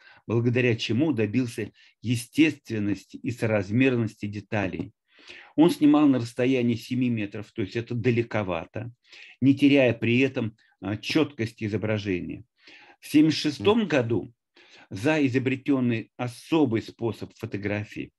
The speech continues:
Speaker 1: мастеру присвоили звание фотографа императорских академий, а, художеств.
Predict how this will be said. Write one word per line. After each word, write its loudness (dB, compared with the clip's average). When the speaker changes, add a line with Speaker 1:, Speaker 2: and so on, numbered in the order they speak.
Speaker 1:
мастеру -2
присвоили -4
звание 0
фотографа 0
императорских -4
академий, 0
а, -8
художеств. 0